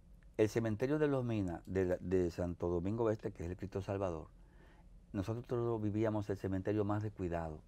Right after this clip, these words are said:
del país. Iniciamos un proceso de recuperación que va muy bien y que pensamos concluir en enero próximo. Un proceso lento,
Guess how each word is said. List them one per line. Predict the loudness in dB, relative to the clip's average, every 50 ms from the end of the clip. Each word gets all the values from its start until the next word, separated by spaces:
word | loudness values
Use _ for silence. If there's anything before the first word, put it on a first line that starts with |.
| -10
del | -6 -6 -6 -6
país. | -6 -10 -14 -14 -16 -16 -18 -20 -20 -20 -20 -20 -20 -20 -20 -20 -20 -20 -20 -20 -20 -20 -20 -20 -20 -20 -20 -20 -20 -20 -18 -6 0
Iniciamos | 2 2 4 2 2 2 2 2 2 2 0
un | 0 -2 0
proceso | 0 -2 -2 -2 -2 -2 -2 0
de | 0 0
recuperación | 0 -2 -2 -4 -4 -4 -2 -2 -4 -4 -4 -4 -4 -4 -4 -6 -10 -14 -20 -20 -20 -20 -20 -20 -20 -20 -20 -20 -18 -8
que | -4 -2 2
va | 4 4 6 6 6 4 2 -2 -10 -20 -20 -20 -20 -20 -20 -20 -20 -12 -6
muy | -2 0 0 2 2 2 0
bien | -2 -4 -6 -10 -10 -16 -20 -20 -20 -20 -20 -18 -12
y | -10 -8 -6
que | -6 -6
pensamos | -6 -6 -6 -4 -4 -4 -4 -6 -6
concluir | -6 -6 -6 -6 -4 -2 -2 0 -2 -2 -4 -8 -18 -20 -20 -20 -18 -10 -6
en | -4 -4 -4
enero | -4 -4 -4 -4 -4 -4
próximo. | -4 -4 -6 -6 -6 -8 -12 -16 -16 -18 -20 -20 -20 -20 -20 -20 -18 -10 -8
Un | -4 -2
proceso | -2 0 0 -2 -2 0 0
lento, | 0 2 0 0 -2 -6 -10 -14